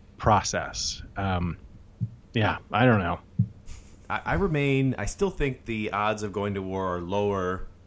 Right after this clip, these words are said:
Speaker 2: than actually not going to war, but I do think over the last couple of weeks, the chances of that have gone up quite significantly, right? This is, the rhetoric, at some point, rhetoric matters, and I think we've drifted into this area where we're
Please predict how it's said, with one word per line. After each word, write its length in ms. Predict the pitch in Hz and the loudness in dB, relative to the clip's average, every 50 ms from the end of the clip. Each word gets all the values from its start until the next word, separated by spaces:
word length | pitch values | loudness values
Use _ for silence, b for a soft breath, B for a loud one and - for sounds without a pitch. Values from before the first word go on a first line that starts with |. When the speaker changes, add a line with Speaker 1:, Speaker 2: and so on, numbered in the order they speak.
| - - - - - - | -20 -20 -20 -20 -20 -8
Speaker 2:
than 120 | - 92 87 | -6 -4 -2
actually 400 | 90 87 85 - - 101 92 90 | -2 -2 -4 -4 -6 -4 -2 2
not 220 | 95 120 135 139 | 4 4 4 4
going 180 | - 104 95 87 | 2 -2 -2 -2
to 60 | 85 | -4
war, 240 | 82 78 80 80 85 | -4 -4 -2 -2 -2
but 160 | 90 90 104 | 2 2 2
I 80 | 101 101 | 2 2
do 200 | 98 95 127 143 | 0 0 0 0
think 220 | - - 120 107 110 | 2 0 0 0 0
over 100 | 101 98 | -2 -2
the 60 | 95 | 0
last 240 | 92 101 104 101 - | 0 0 -2 -2 -2
couple 180 | - 113 95 98 | -6 -4 -4 -4
of 60 | 98 | -4
weeks, 180 | 120 131 - - - | -4 -6 -6 -8 -10
the 160 | - 104 107 | -6 -4 -6
chances 360 | 101 - 143 160 196 - - 101 | -4 -2 0 -2 -2 -2 -4 -6
of 40 | |
that 140 | 85 92 90 | -4 -4 -4
have 80 | 107 98 | -2 -2
gone 180 | - 85 87 | -2 -2 -2
up 80 | - - | -2 -4
quite 220 | - - 85 - | -4 -6 -8 -6
significantly, 640 | - 113 104 110 147 208 - 285 - - - - - - | -8 -8 -4 -2 -2 -2 -2 -4 -4 -4 -6 -4 -4 -4
right? 160 | 69 85 - | -4 0 0
This 160 | 143 165 - | 0 0 2
is, 160 | 180 170 - B B B B B B B B B B B | 0 0 -2 B B B B B B B B B B B
the 100 | - 131 | 0 0
rhetoric, 720 | 117 113 131 160 208 220 190 175 160 147 151 - - - - - - - | 2 2 2 4 4 4 2 2 2 0 0 -2 -12 -14 -16 -18 -16 -14
at 140 | 98 - | -10 -6
some 160 | - 226 262 262 | -2 -2 0 0
point, 240 | - 196 127 - | 0 0 -2 0
rhetoric 420 | 113 123 123 123 127 120 110 110 - | 0 0 2 2 2 0 0 -2 -2
matters, 600 | 98 95 110 160 247 277 - 78 - - - - | -4 -4 -4 -4 -4 -4 -4 -6 -6 -8 -8 -6
and 100 | 95 101 | -4 -4
I 40 | 104 | -2
think 220 | - 143 139 - | -4 -4 -4 -2
we've 400 | 131 135 131 123 113 107 - - | -2 0 0 0 -2 -4 -10 -12
drifted 460 | 101 104 110 143 175 - - 127 120 117 | -6 0 0 0 0 0 -4 -6 -4 -2
into 160 | 117 113 107 | -2 -4 -2
this 220 | 92 101 95 - | -4 -4 -6 -4
area 400 | - 107 127 151 156 135 107 101 | -2 0 0 0 2 2 2 0
where 380 | 101 98 101 101 101 98 98 B B B B B B - - | 0 0 2 2 2 2 0 B B B B B B -6 -4
we're 180 | 117 117 117 | -2 -2 -2